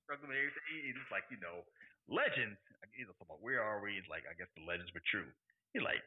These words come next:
"What legends? Like, what's going on?" Johnny Cage is like, "What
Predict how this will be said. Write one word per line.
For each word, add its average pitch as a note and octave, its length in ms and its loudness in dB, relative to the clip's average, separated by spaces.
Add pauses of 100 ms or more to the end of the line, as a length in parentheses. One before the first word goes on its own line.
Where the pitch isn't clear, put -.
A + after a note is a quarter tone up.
(100)
"What A4+ 160 4
legends? - 480 4 (1300)
Like, C3+ 240 4 (140)
what's E4+ 260 2
going B2 380 2
on?" G#3+ 480 4 (260)
Johnny G#3 300 4
Cage F#3+ 240 4
is B2+ 100 -6
like, A2+ 220 2 (560)
"What F4 120 -6